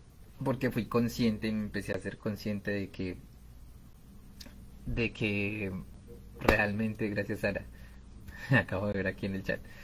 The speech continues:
eh, de, de que no era fácil, o sea, realmente venía de la ceja, no,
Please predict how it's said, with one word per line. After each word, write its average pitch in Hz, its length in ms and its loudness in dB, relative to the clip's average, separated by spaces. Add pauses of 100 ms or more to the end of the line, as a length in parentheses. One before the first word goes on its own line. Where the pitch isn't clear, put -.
(360)
eh, 104 420 2 (760)
de, 131 220 4
de 120 120 0
que 113 100 2
no 101 80 2
era 92 100 -2
fácil, - 380 -4
o - 40 -14
sea, - 180 -2
realmente 101 920 2 (320)
venía 107 340 2
de 104 80 4
la 95 60 4
ceja, 98 520 2
no, 95 500 -4